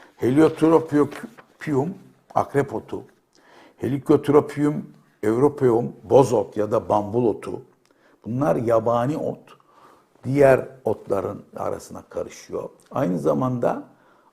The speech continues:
anızda, anızda yani biçildikten sonra, e, buğday anızında çok kalıyorlar ve bunu yiyen hayvanlar zehirleniyor.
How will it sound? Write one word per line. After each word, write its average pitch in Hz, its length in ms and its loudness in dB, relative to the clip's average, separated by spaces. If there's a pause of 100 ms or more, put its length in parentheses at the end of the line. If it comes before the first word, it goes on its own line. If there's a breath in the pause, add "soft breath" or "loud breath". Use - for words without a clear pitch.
(140)
anızda, 131 840 6 (360)
anızda 92 460 -4
yani 87 320 -6
biçildikten - 600 -8
sonra, 78 300 -8
e, - 400 -16 (600)
buğday 90 320 0
anızında 85 580 -10
çok - 260 -8
kalıyorlar 131 520 4 (480 loud breath)
ve 139 400 2
bunu 135 460 -2
yiyen 101 320 -4
hayvanlar 95 640 -2
zehirleniyor. 95 640 -6